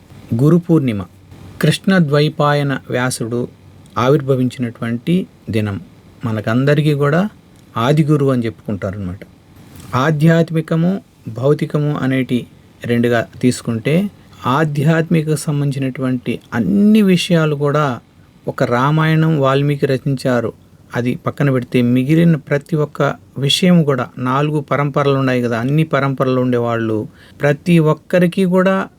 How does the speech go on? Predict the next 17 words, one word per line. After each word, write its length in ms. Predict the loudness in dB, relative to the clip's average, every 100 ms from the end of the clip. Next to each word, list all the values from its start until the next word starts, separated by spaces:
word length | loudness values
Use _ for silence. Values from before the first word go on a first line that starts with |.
| _ -8 -2
మూలమైన 720 | 4 4 6 4 4 2 0
వాడు. 440 | 0 -2 -2 -2 -6 _ -20 -14 -2
వాళ్ళందరికీ 760 | 2 2 2 2 2 2 0
కూడా 260 | 2 0 0
శాస్త్రాలు 800 | -2 -2 -2 -2 -2 0 0 -2 -4
ఎక్కడి 280 | -6 0 2
నుంచి 220 | 4 2
వచ్చాయి 600 | -4 -2 0 0 -2 -6 -6
అంటే, 420 | -4 0 0 0 -4 -20 -20 -8
కేవలము 680 | 0 2 4 2 2 2 0 -4 -20 -14 0
వ్యాసుల 460 | 2 2 2 2
వారి 240 | 4 2 2
దగ్గర 280 | -2 -2 -2
నుంచే 400 | -2 -2 0 2
వచ్చాయి. 380 | 0 -4 -12 -12 -20 -20 -20 -12 0
వేదాలు, 840 | 4 4 4 4 4 2 2 -2 -10 _ _
ఉపనిషత్తులు, 920 | -8 2 4 4 2 -2 0 0 0